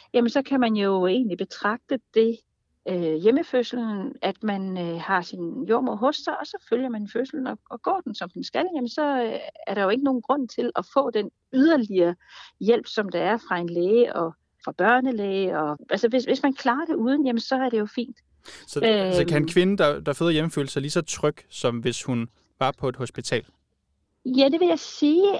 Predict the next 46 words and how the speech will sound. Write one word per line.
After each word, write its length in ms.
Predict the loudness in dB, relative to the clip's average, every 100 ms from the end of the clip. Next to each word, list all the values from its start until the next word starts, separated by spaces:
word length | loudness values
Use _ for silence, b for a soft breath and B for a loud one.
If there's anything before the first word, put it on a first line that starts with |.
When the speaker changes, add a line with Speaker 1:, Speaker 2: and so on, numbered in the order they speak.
| 0
Speaker 1:
altså, 240 | 0 0
fordi 380 | -4 -2 0 0 0
at 120 | -2 2
det, 180 | 0 2
som 200 | 4 6
jordmorens, 720 | 6 6 6 4 2 0 4
øh, 200 | 6 4 2
fine 340 | 4 6 4
opgave 460 | 2 0 2 2 4
er, 80 | 2
det 120 | 2
er 80 | 4
jo 140 | 2 4
både 360 | 6 6 4 -2
at, 400 | -6 -8 _ 0
øh, 160 | 0 -2
støtte 460 | 2 4 4 2 -2 _ 0
kvinden 320 | 2 4 4
og 120 | 2
familien 500 | -2 0 0 0 -2 2
i 120 | 4
den 220 | 4 0
her 120 | -4 2
fødsel, 340 | 4 4 -2 2
øh, 500 | 4 4 4 2 0 -2 -4
undervejs, 520 | -2 0 -2 -2 -2
men 180 | 0 2
også 280 | 2 0 -4
hele 180 | -4 -4
tiden 300 | -2 -2 0
være 320 | 0 0 0 -2
på 80 | -4 0
forkant 520 | 0 0 -2 -4 -4 _ _ b b -2
og 140 | 0 0 2
tænke 280 | 2 4 2
lidt 260 | 2 2
længere 400 | -2 -2 -2 -4 -2
frem. 260 | 0 0 -6 _ _ _
Udvikler 460 | 6 8 6 4 2
den 180 | 0 0
her 120 | 0
fødsel 320 | 2 2 0
sig, 180 | -2 -4
som 160 | -6
den 140 | -8 -10
skal? 320 | -2 0